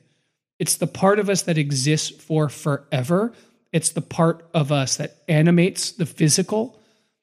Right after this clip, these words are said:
And it's part of the broader philosophy of Plato called the forms.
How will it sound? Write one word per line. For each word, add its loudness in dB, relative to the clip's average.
And 4
it's 0
part 2
of 2
the 4
broader 2
philosophy 0
of -4
Plato 0
called -6
the -2
forms. -8